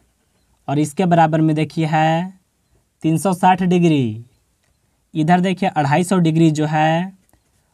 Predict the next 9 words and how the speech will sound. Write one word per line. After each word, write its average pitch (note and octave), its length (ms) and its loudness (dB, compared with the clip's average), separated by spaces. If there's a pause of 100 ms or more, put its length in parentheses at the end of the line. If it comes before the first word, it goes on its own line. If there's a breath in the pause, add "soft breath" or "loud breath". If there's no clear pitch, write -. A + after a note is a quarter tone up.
(100)
वह E3 120 0
है F3 100 6
प्लस F3+ 380 2
में C3 480 -2 (800)
बराबर D3 440 2
के E3+ 140 -2
उस D3+ 140 -2
पर E3+ 180 0
जाएगा, D#3+ 680 2